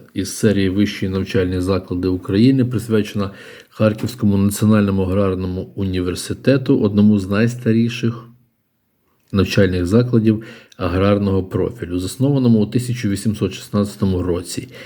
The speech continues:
як Маримонський інститут земельного господарства. Сьогодні це сучасний центр аграрної науки в Україні, який зробив вагомий внесок у розвиток національної освіти і науки та має міжнародне визнання.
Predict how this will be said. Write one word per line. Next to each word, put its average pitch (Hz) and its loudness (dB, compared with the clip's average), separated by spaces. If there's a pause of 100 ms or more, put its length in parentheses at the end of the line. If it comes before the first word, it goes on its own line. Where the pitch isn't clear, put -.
(240)
як 98 2
Маримонський 113 4
інститут 113 0
земельного 98 0
господарства. 85 -6
Сьогодні 131 4
це 101 -2
сучасний 104 -2 (400)
центр 110 2
аграрної 107 2
науки 101 -2
в 95 -4
Україні, 92 -6 (680)
який 110 4
зробив 107 2
вагомий 101 0
внесок 123 -4
у 127 -2
розвиток 120 0
національної 101 0
освіти 127 2
і 113 2
науки 90 0
та 98 -4
має 117 4
міжнародне 101 0
визнання. 90 -2